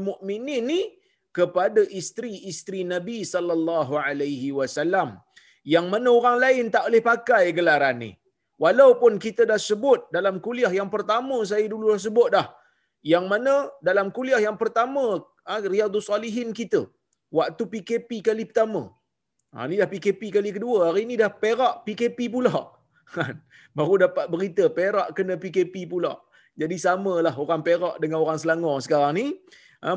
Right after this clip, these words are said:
moga-moga tuan-tuan, ha, kita terus bersabar dan ini ujian daripada Allah nak tengok sejauh mana kesabaran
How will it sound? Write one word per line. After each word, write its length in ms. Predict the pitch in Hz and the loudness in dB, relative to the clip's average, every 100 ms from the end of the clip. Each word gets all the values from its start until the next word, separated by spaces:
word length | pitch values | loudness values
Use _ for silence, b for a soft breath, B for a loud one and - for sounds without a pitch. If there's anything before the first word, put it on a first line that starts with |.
| 175 | -2
moga-moga 600 | 170 165 165 170 180 180 170 | 0 0 0 -2 0 -2 0
tuan-tuan, 380 | 170 190 214 214 - _ _ 151 | 0 2 0 -2 -10 _ _ -6
ha, 40 | 175 160 | -6 -6
kita 200 | 160 170 165 | -6 -6 -4
terus 200 | 170 151 | -4 -4
bersabar 480 | 147 - 156 156 180 - - | -8 -4 -4 -2 -4 -4 -8
dan 100 | 156 156 175 | -8 -8 -10
ini 200 | 175 175 156 | -10 -6 -4
ujian 380 | 151 180 165 151 | -4 -6 -4 -4
daripada 340 | 151 151 151 - | -4 -4 -6 -4
Allah 220 | 156 165 143 | -4 -4 -4
nak 80 | 143 160 | -10 -8
tengok 240 | 165 156 - | -8 -8 -12
sejauh 280 | 151 147 143 135 | -6 -4 -4 -4
mana 220 | 156 165 143 | -6 -6 -8
kesabaran 540 | 135 139 131 135 131 | -6 -6 -2 -2 -2